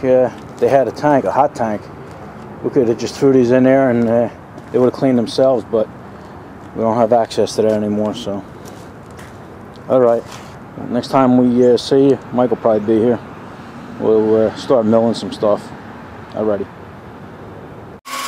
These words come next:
All right, tubes. Mike is here working on our, uh, little brig. He can't say hi because he's concentrating. I don't want him to lose any limbs.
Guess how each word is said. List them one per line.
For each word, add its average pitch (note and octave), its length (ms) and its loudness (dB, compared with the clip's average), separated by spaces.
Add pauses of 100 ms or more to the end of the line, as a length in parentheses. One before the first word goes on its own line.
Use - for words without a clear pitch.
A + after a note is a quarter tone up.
(300)
All D#3+ 120 4
right, F3+ 140 0
tubes. F3+ 280 4 (640)
Mike F#3+ 260 4
is E3 120 2
here F#3+ 220 6
working F3+ 300 2
on F3 160 4
our, E3 140 4 (120)
uh, D#3 320 4 (800)
little E3+ 160 6
brig. E3+ 340 4 (720)
He D#3 80 0
can't F3+ 260 2
say E3+ 160 6
hi D#3+ 240 4
because C3+ 260 4
he's C3+ 120 0
concentrating. C#3 600 2 (680)
I C#3+ 60 4
don't D3+ 100 6
want D#3 180 4
him D3 60 4
to C#3+ 40 6
lose D3+ 160 6
any D3 140 4
limbs. C#3+ 360 2